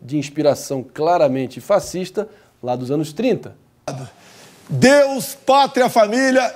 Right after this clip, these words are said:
Speaker 2: e liberdade. Obrigado, meu Deus, por esse momento.
Speaker 1: E eu proponho que a gente foque em Deus. Os eventos da semana passada foram uma iniciativa baseada primordialmente na fé,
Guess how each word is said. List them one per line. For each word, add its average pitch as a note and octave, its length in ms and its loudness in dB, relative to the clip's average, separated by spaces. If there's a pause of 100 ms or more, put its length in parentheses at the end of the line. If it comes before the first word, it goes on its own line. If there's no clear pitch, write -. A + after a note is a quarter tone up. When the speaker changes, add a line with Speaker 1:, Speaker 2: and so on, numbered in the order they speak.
Speaker 2:
e A#3+ 80 4
liberdade. G#3+ 640 2
Obrigado, A3+ 520 0
meu A3 160 0
Deus, A3 320 0
por G#3+ 120 0
esse A3 200 0
momento. G3 320 0 (440)
Speaker 1:
E G#3+ 60 -2
eu B3+ 80 6
proponho A3+ 400 4
que A3 60 2
a G3 40 4
gente F#3 220 -2
foque G3 560 2
em G3+ 160 -4 (220)
Deus. B2+ 600 -2 (720)
Os F3+ 160 0
eventos A#3 400 4
da G#3 140 4
semana G3 260 2
passada F3 640 2
foram F3+ 400 0
uma F3+ 320 -2
iniciativa E3+ 640 -4
baseada E3 580 0
primordialmente F#3+ 1400 -2 (300)
na E3 120 -10
fé, D#3+ 420 -6